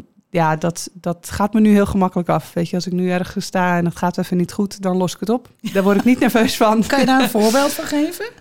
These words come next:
Speaker 2: Want wat kan er
Speaker 1: Ehm,
Speaker 2: nou bij jou verke-, verkeerd gaan?
Speaker 1: Nou ja, weet je, een simpel dingetje is: je kan je tekst vergeten een keer.
Speaker 2: Oeh, ja.
Speaker 1: Of als je met een band staat. Ik heb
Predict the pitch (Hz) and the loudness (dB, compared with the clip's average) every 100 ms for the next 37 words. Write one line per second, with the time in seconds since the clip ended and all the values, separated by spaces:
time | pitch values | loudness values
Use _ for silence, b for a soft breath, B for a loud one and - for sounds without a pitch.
0 | _ _ _ _ - 311 302 302 311 311 | _ _ _ _ 0 2 4 4 4 4
1 | 311 269 269 269 269 262 - 294 294 - | 4 4 4 4 2 0 -4 -8 -8 -10
2 | 294 349 - 185 160 _ - 156 151 160 | -8 -6 -4 -4 -6 _ -6 -2 0 0
3 | 151 156 170 - 175 175 170 - - - | -2 -2 -2 2 4 4 2 -4 -12 -4
4 | 165 - 202 185 165 160 160 165 160 - | -4 0 0 2 0 2 0 0 -2 -2
5 | 156 160 160 202 - 226 214 208 208 202 | -2 0 0 -2 -2 -2 0 2 2 2
6 | 196 - 202 196 240 294 262 196 170 180 | 2 2 2 4 4 4 2 0 -4 -10
7 | 156 160 196 135 117 - - 180 - 170 | -10 -6 -4 -4 -8 -10 -2 -2 -2 -4
8 | 160 190 170 175 170 170 170 - 165 165 | -4 0 0 0 2 2 0 0 0 0
9 | 170 165 | -2 -4